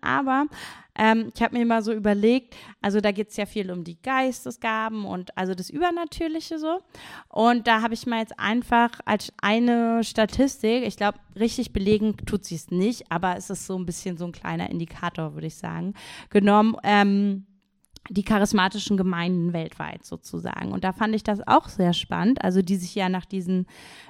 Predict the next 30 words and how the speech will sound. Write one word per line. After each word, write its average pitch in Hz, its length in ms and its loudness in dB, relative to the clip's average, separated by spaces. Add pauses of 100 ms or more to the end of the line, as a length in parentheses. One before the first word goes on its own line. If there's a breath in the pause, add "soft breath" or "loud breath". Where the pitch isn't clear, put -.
übernatürlichen 196 800 6
Dingen 202 320 2
ausstrecken. - 1040 -2
Auch 233 300 4
nicht 226 200 0
natürlich 185 480 -4
alle, 247 300 2
aber 180 180 2
das 180 220 -2
ist, - 160 -14
war 180 160 -2
so 180 100 -4
das, 175 220 -12
was - 160 -8
ich - 100 -20
mir 175 160 -6
so 175 80 -6
überlegt 170 400 -6
hab. 302 140 -4 (500 loud breath)
Ähm, 226 540 8 (400 loud breath)
dass, 208 500 6
ähm, 196 840 6 (1120)
genau, 185 340 4
dass 196 380 0
neunzehnhundert 254 1080 4
gab 202 220 0
es - 180 -8
eine 294 300 6
Million 196 560 4
Mitglieder 214 560 0